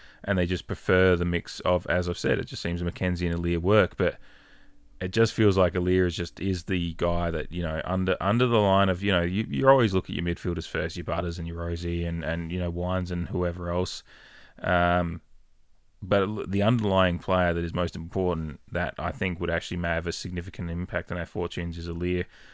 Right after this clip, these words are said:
And that's probably where my biggest worry is, just the, <laughs> just the defense is just so,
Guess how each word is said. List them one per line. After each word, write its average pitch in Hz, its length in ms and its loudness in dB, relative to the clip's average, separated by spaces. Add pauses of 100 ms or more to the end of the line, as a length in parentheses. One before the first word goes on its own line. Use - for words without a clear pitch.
(120)
And 90 240 0
that's 90 180 0
probably 107 240 4
where 98 140 6
my 90 100 2
biggest 90 260 2
worry 85 320 0
is, 85 120 -2
just - 180 -8
the, - 120 -6 (160)
<laughs> 90 180 -8
just 90 180 -4
the 92 80 -4
defense 85 480 -2
is 85 120 -8
just - 200 -10
so, 87 360 0